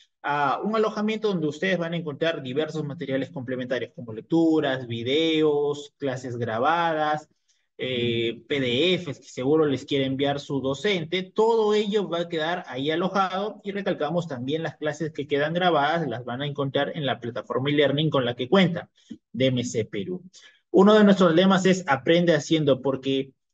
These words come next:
eh, desarrollamos casos con datos reales, les llevamos a los estudiantes a desarrollar casos con datos reales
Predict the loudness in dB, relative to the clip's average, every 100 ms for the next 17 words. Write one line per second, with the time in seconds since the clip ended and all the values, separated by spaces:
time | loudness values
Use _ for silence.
0 | _ -8 -2 0 2 2 2 4 4 4
1 | 4 2 2 0 0 0 -4 -4 -6 -4
2 | -2 -2 0 0 0 0 -4 -2 0 0
3 | -2 -2 -6 -4 -4 -2 -4 -6 -8 -6
4 | -4 -2 -4 -6 -6 -6 -6 -6 -2 -2
5 | -2 -2 -2 -4 -6 -4 -4 -4 -4 -2
6 | -2 -2 -6 -10 _ _